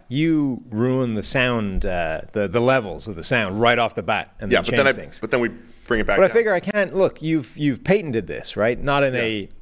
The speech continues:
Speaker 1: not in a Bruce Buffer kind of way. You're getting no money out of it. That's not why I'm avoiding it.
Speaker 2: Maybe
Speaker 1: But
Speaker 2: I
Speaker 1: I
Speaker 2: could.
Speaker 1: figure I can't steal your thunder. I can't just adopt your opening, so I gotta come up with my own shtick. And apparently that's just the cold open.
Speaker 2: I like the cold open. It was good.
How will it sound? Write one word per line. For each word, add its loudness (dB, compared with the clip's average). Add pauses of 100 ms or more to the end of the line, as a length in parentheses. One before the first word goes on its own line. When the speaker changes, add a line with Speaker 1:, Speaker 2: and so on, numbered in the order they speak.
(140)
Speaker 1:
not 4
in 0
a -2
Bruce 0
Buffer 0
kind -2
of 0
way. 2
You're -2
getting -2
no 2
money 2
out 0
of -2
it. -4
That's 0
not 2
why 2
I'm -2
avoiding 0
it. 0
Speaker 2:
Maybe -4
Speaker 1:
But 4
Speaker 2:
I 4
Speaker 1:
I 0
Speaker 2:
could. -4
Speaker 1:
figure 0 (380)
I -2
can't 0
steal 2
your 0
thunder. 0
I -2
can't -2
just -2
adopt 0
your 0
opening, -4
so 0
I 2
gotta 2
come -4
up -2
with -2
my 0
own -2
shtick. 4 (440)
And 6
apparently 2
that's -2
just -6
the -12
cold 4
open. -4 (140)
Speaker 2:
I -4
like -2
the -6
cold 0
open. -4
It -2
was -4
good. -2